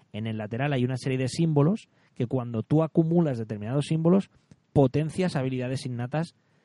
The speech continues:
que son las que realmente hacen daño. Entonces, ese, ese juego del se-, del, eh, de, de hacer el mazo, tiene, eh, de, aquí el deck builder sí que está muy bien representado. Que luego no hay azar, no robas el... Aquí tienes todas las cartas en la mano y juegas la que quieras, no vas robando aleatoriamente,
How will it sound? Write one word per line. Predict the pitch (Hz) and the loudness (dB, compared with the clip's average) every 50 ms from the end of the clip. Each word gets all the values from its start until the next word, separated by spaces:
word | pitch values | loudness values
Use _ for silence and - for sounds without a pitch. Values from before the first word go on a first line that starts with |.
| _ _ _ | _ _ _
que | - 123 | -12 -10
son | 110 - 101 107 | -8 -8 -6 -6
las | 123 127 - | -6 -6 -4
que | - 123 | -6 -6
realmente | 107 104 104 104 104 104 107 107 107 104 - 127 | -6 -6 -8 -8 -8 -8 -8 -8 -10 -8 -8 -8
hacen | 120 - 120 101 95 | -6 -6 -8 -8 -8
daño. | 95 95 90 87 80 80 _ _ _ _ _ _ _ _ _ _ _ _ _ _ _ - | -12 -14 -14 -16 -18 -20 _ _ _ _ _ _ _ _ _ _ _ _ _ _ _ -20
Entonces, | 101 101 120 139 147 - _ _ _ _ _ - | -14 -12 -10 -10 -10 -12 _ _ _ _ _ -14
ese, | - 135 - - 151 147 147 - | -14 -12 -8 -8 -6 -6 -8 -10
ese | - 156 147 - 180 170 | -10 -10 -8 -6 -6 -6
juego | 143 - - 180 180 175 165 160 160 | -4 2 6 6 6 6 4 0 -2
del | 151 147 135 | -2 -4 -8
se-, | - - 147 - | -8 -10 -12 -10
del, | 143 143 139 139 139 135 131 131 127 127 | -8 -8 -8 -8 -8 -8 -8 -8 -8 -8
eh, | 127 127 127 123 120 117 117 _ _ _ _ _ _ _ _ _ - | -10 -10 -10 -12 -12 -14 -16 _ _ _ _ _ _ _ _ _ -6
de, | - 131 135 | -4 -4 -4
de | - 131 135 | -4 -4 -4
hacer | 120 127 143 143 | -2 0 0 0
el | 139 127 | 0 0
mazo, | 135 147 147 - - 175 170 _ _ _ _ _ | 0 0 -2 0 -2 -4 -6 _ _ _ _ _
tiene, | - 139 139 147 147 131 98 123 | -2 0 0 0 -2 -6 -8 -12
eh, | 120 | -14
de, | 120 123 - - 123 | -16 -16 -16 -14 -14
aquí | 117 - 160 | -6 -2 -2
el | 175 175 | -2 0
deck | 165 170 151 135 | 0 -2 -2 0
builder | 147 160 165 175 185 185 | 0 0 0 0 0 -4
sí | 175 - - 170 | -4 -6 -8 -8
que | 160 160 | -8 -8
está | 143 - - - 147 143 | -8 -8 -6 -6 -6 -6
muy | 139 143 147 151 160 160 160 151 | -6 -4 0 2 4 4 4 2
bien | 143 143 143 135 | 0 -4 -6 -8
representado. | 127 127 - 120 110 - - 104 98 87 87 85 82 78 _ _ _ _ _ _ _ | -8 -10 -12 -12 -14 -16 -16 -18 -16 -16 -18 -18 -18 -20 _ _ _ _ _ _ _
Que | - 131 | -2 0
luego | 117 127 139 185 | 2 4 4 4
no | 185 156 | 4 2
hay | 131 | 0
azar, | 113 107 - 185 135 | 0 -2 -4 -4 -4
no | 117 123 120 | -4 -2 -2
robas | 131 135 123 117 104 113 | 0 -2 -2 -4 -6 -8
el... | 117 113 110 107 104 101 95 95 - | -8 -8 -8 -8 -10 -10 -12 -14 -16
Aquí | - 101 - - | -18 -18 -14 -10
tienes | 123 160 160 143 | -6 -4 -4 -2
todas | - 165 139 | -2 -2 -4
las | 147 | -4
cartas | - 139 131 139 123 | -6 -8 -8 -6 -6
en | 131 | -6
la | 123 | -6
mano | 139 160 | -4 -4
y | 170 | -4
juegas | 156 170 156 131 120 | -2 -2 -2 -2 -2
la | 113 107 | -6 -8
que | 107 | -8
quieras, | 104 135 180 160 120 95 101 | -6 -6 -4 -4 -6 -6 -6
no | 107 113 | -6 -6
vas | 120 123 110 | -4 -4 -6
robando | 110 113 113 117 113 107 110 107 104 104 104 101 101 101 101 98 98 | -6 -6 -6 -8 -8 -8 -8 -8 -6 -6 -6 -8 -8 -8 -8 -8 -10
aleatoriamente, | 98 95 95 104 107 107 101 92 104 104 113 147 170 147 107 - - | -10 -12 -14 -14 -14 -14 -14 -14 -12 -8 -6 -4 -4 -4 -6 -10 -18